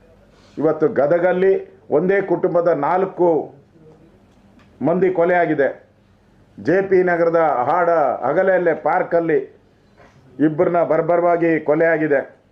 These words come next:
ಕುಣಿಗಲ್ನಲ್ಲಿ ಬಿ ಜೆ ಪಿ ಮತ ಹಾಕ್ತೀಯಾ ಅಂತೇಳಿ ಅವನ ತೋಟಕ್ಕೆ ಬೆಂಕಿ ಇಟ್ಟಿದ್ದಾರೆ.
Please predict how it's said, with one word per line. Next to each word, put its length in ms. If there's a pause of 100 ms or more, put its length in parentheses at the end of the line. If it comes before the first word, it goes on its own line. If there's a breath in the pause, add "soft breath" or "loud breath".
(1500)
ಕುಣಿಗಲ್ನಲ್ಲಿ 680
ಬಿ 160
ಜೆ 140
ಪಿ 480 (340)
ಮತ 200
ಹಾಕ್ತೀಯಾ 440
ಅಂತೇಳಿ 640 (480)
ಅವನ 260
ತೋಟಕ್ಕೆ 460
ಬೆಂಕಿ 400
ಇಟ್ಟಿದ್ದಾರೆ. 640